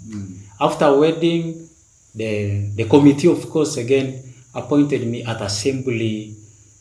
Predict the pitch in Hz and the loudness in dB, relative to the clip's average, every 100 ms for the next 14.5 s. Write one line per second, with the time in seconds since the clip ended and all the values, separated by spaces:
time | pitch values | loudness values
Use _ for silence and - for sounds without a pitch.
0 | _ _ _ 104 104 104 104 98 95 - | _ _ _ -8 -4 -2 -2 -4 -6 -10
1 | - - 113 135 131 117 101 110 101 101 | -16 -14 -6 -4 -2 -2 -4 -4 -4 -6
2 | 98 98 87 - 98 - 117 107 104 104 | -8 -10 -10 -12 -8 -8 -6 -8 -4 -2
3 | 104 104 101 101 101 101 - - - 110 | 0 -2 -4 -4 -6 -8 -14 -16 -20 -16
4 | 101 90 98 - - _ _ - 110 120 | -16 -16 -20 -20 -20 _ _ -10 -4 -2
5 | - 143 147 143 123 135 143 139 120 107 | 2 4 4 2 0 2 2 0 -6 -4
6 | 101 98 - - - 113 110 107 113 104 | -4 -4 -8 -14 -14 -8 -6 -4 -4 0
7 | 135 139 139 - - _ _ _ _ - | 2 2 -4 -12 -20 _ _ _ _ -16
8 | 98 - 127 131 - 151 151 - - _ | -14 -8 -6 -4 -2 -2 -4 -14 -20 _
9 | _ _ _ _ - 127 127 147 156 165 | _ _ _ _ -2 0 4 2 2 0
10 | - - 120 101 104 120 120 120 - - | -2 -6 -10 -6 -6 -4 -6 -6 -10 -16
11 | - - 104 110 131 127 113 101 104 101 | -16 -8 -6 -2 -2 -2 -2 -4 -6 -8
12 | 104 104 101 123 123 120 - - - - | -6 -2 0 0 0 0 -2 -6 -10 -14
13 | - - - - - 127 113 202 202 170 | -18 -20 -20 -20 -14 -6 0 2 2 2
14 | 135 131 123 117 | 0 -2 -2 -2